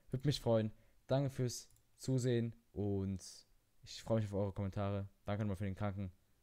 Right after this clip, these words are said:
Support in den letzten Streams und danke an jeden, der abonniert hat. So, heute Abend auf jeden Fall noch einen Stream, wenn wir es schaffen. Danke, vielleicht weiß, wie gesagt, einer von euch Bescheid.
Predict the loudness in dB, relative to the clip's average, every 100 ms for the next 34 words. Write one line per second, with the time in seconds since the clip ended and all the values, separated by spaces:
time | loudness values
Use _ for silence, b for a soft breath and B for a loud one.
0 | -18 -4 2 2 2 -2 -4 -8 -6 -4
1 | -4 -6 -4 -4 -2 -2 -2 -2 0 0
2 | -2 -4 -6 -14 b b b b b b
3 | b b b b b b b 10 10 10
4 | 6 B B B 0 6 6 6 2 2
5 | 2 2 2 0 0 0 0 0 -2 -2
6 | -6 -6 -16 -20 _ -2 0 0 -2 0
7 | 0 2 2 0 0 -2 -4 -4 -4 -4
8 | -6 -8 -8 -10